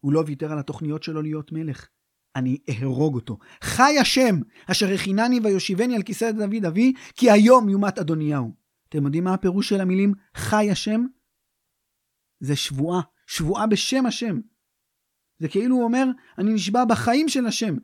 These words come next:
שהיום אני אהרוג את אדוניהו." ושלמה התכוון לזה באמת, ברצינות גמורה. הוא הבין שאדוניהו הפר את הסיכום שלו, ושזאת סכנה גדולה למלכות שלו, סכנה של מרד. הוא ביקש מהשומרים לקרוא מיד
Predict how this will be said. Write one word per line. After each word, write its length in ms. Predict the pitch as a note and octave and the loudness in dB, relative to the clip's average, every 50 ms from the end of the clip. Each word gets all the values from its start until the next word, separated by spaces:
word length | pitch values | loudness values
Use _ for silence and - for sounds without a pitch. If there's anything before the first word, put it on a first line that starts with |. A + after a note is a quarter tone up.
| - - - - | -10 -20 -10 -2
שהיום 400 | - A3+ G#3 G#3+ A3+ C4 C4 B3+ | 2 4 6 6 6 6 6 2
אני 180 | A3 G#3 F#3+ | 0 0 0
אהרוג 240 | F3+ E3+ E3+ E3 D#3 | 0 -2 -2 -4 -4
את 100 | D3 F3 | -4 -4
אדוניהו." 440 | D#3 C#3+ C#3 C3+ C3+ C3 B2 A#2+ A2+ - - - - - | -4 -4 -2 -2 -2 -2 -2 -4 -6 -10 -16 -20 -8 -6
ושלמה 280 | D3+ C#3 D#3+ D#3+ G3 | -2 0 2 2 2
התכוון 300 | B3 A3+ - F#3 E3 G#3+ | 0 0 -2 -2 0 0
לזה 200 | B3+ B3+ G#3 A3 | 0 0 0 0
באמת, 460 | F3+ F3 F3 F3+ A3 B3 F#3+ - - | 0 0 0 2 2 0 0 -2 -2
ברצינות 480 | F#3 E3+ F#3+ F3 - G#3+ A3 C4 C#4 B3+ | 0 0 0 0 0 0 0 0 0 0
גמורה. 300 | F3+ G3+ G#3+ G#3+ A#3 G3+ - - _ _ - - | -2 -2 -2 0 -2 -4 -4 -6 _ _ -20 -6
הוא 140 | - G#3 A3 | 2 6 6
הבין 220 | G#3+ F3 A#3 C4 C4 | 6 6 4 0 0
שאדוניהו 640 | - A#3 G3+ F#3 G#3 G#3 G3+ G#3+ A3+ A#3 A3+ G#3+ | 0 0 0 0 0 0 0 0 0 0 0 -2
הפר 260 | G#3 - - C4 B3+ | -2 -2 -2 0 0
את 80 | B3 A3 | 0 -4
הסיכום 440 | G#3+ - - G3 - - A#3 A#3+ A3+ | -6 -8 -8 -12 -10 -8 -6 -6 -4
שלו, 220 | - G3 D#3+ C3+ - - _ _ _ _ _ _ _ _ _ _ _ _ _ _ _ _ _ _ - - - | -4 -6 -8 -8 -10 -14 _ _ _ _ _ _ _ _ _ _ _ _ _ _ _ _ _ _ -20 -4 -2
ושזאת 340 | G3 G3 G#3+ G#3 G3 G3 - | 0 0 0 -2 -2 -6 -8
סכנה 520 | - - G#3+ G#3+ - A#3 G#3+ A3 A#3+ B3+ | -8 -8 -8 -6 -4 -2 0 2 2 2
גדולה 300 | A3 G#3 A#3 A#3+ B3 C4 | 0 2 2 4 4 4
למלכות 420 | C4 B3+ A#3+ G#3+ - - C#4 C#4 | 2 2 2 0 0 0 -2 0
שלו, 340 | - D4+ C#4+ B3+ F#3 C#3 - _ _ _ _ | 0 0 0 0 0 -2 -4 _ _ _ _
סכנה 360 | - - D3 - - E3 F3+ | -12 -10 -10 -6 -6 -6 -6
של 180 | E3+ - F#3+ E3+ | -6 -4 -4 -2
מרד. 360 | D3+ D3+ E3 F#3 E3+ D3 A#2+ A#2+ - _ _ _ _ _ _ _ _ _ _ _ _ _ | 0 0 -2 -2 -2 -4 -6 -8 -12 _ _ _ _ _ _ _ _ _ _ _ _ _
הוא 120 | F3 E3+ | -4 -2
ביקש 280 | F#3 F3 - A#3+ - B3 | -2 -2 -2 -2 -2 0
מהשומרים 440 | A#3+ G#3+ - - G#3+ G#3+ G#3+ G#3+ | 0 0 0 0 -2 0 0 -2
לקרוא 260 | F#3+ E3+ - - A3+ A#3+ | -2 -2 -4 -4 0 4
מיד 520 | A#3+ B3+ C#4+ C#4+ C4+ C4+ C4 F#3+ C#3+ - | 6 6 6 6 4 2 0 -2 -2 -4